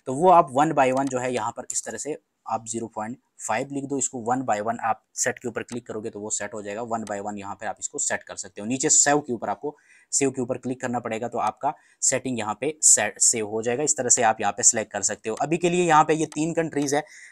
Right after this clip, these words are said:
मैं यहाँ पे किसी कंट्री को ज़्यादा प्राइस देता हूँ, जैसे कि मैं यहाँ पे अफगानिस्तान नहीं तो यहाँ पे मैं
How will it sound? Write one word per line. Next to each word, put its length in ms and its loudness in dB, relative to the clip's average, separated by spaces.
मैं 120 6
यहाँ 140 10
पे 120 4
किसी 220 0
कंट्री 320 -2
को 120 2
ज़्यादा 300 4
प्राइस 300 2
देता 220 -2
हूँ, 120 -6
जैसे 240 -6
कि 100 -8
मैं 180 -4
यहाँ 260 -6
पे 80 -4
अफगानिस्तान 760 -4
नहीं 260 -10
तो 220 -10
यहाँ 280 -10
पे 140 -14
मैं 260 -8